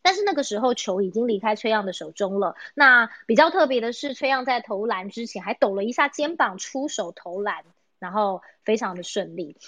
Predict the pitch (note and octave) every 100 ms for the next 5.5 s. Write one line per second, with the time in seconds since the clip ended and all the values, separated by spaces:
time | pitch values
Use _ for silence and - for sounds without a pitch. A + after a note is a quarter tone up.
0 | - C#4 F4 D#4+ B3+ B3 D4 C4 A#3 A#3
1 | - A#3+ A#3+ B3 G3+ F#3 C4+ G#3+ F#3 -
2 | A3+ G#3 F#3+ F#3+ A3 - F#3+ G#3+ G3+ G3+
3 | F#3+ F3+ F3+ F3+ A#3+ C4+ G3+ G#3 G3 G3+
4 | G3 G3+ - - C#4 B3+ D#4 D4+ C#4 B3
5 | C4+ A3 F#3+ A#3+ A#3